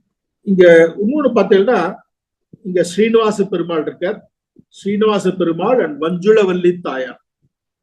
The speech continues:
அவ எப்படி வந்தா, ஏன் வந்தா, ஸ்ரீனிவாசன் அப்படிம்பா. மணிமண்டப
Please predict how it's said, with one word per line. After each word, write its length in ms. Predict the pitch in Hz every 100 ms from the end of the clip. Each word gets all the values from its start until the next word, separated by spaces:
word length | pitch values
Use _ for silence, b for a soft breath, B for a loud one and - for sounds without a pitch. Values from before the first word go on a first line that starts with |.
| -
அவ 180 | 160 165 165 165
எப்படி 300 | 175 220 214
வந்தா, 340 | 180 175 180 190 - 170
ஏன் 240 | 185 190
வந்தா, 280 | 165 143 170
ஸ்ரீனிவாசன் 720 | 165 196 196 185 165 - 165
அப்படிம்பா. 360 | 147 147 131 131 - _ _ _ _ _ _ _ _ _
மணிமண்டப 580 | 175 247 254 240 233